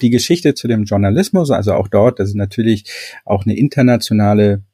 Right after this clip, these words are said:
äh, Bewegung oder, oder es gibt viele international, die daran forschen. Das waren jetzt wir nicht als Erste. Aber als ich damals dann noch in, in Dortmund war, habe ich halt viel Kollegen aus dem Journalismus kennengelernt.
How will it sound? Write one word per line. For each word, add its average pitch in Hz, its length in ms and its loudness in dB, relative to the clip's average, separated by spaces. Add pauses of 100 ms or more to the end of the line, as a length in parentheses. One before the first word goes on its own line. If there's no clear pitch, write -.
(100)
äh, 101 200 -2
Bewegung 113 720 2
oder, 98 280 0
oder 92 320 -2
es 90 120 -10
gibt 104 160 -12
viele 139 240 4
international, 101 680 -2
die 98 100 -2
daran 95 260 -6
forschen. 123 720 -2
Das 104 220 -10
waren 101 160 -2
jetzt 104 200 -4
wir 107 120 -2
nicht 104 200 -4
als - 180 -12
Erste. - 480 -2 (760)
Aber 110 180 0
als 113 180 2
ich 107 100 -2
damals 127 380 2
dann 120 160 2
noch 113 160 0
in, 104 260 -2
in 98 220 -6
Dortmund 156 480 0
war, 139 360 2
habe 110 160 -2
ich - 140 -10
halt 107 160 -2
viel 120 580 0
Kollegen 113 400 0
aus 95 220 -4
dem 95 280 -4
Journalismus 107 680 -6
kennengelernt. 120 800 0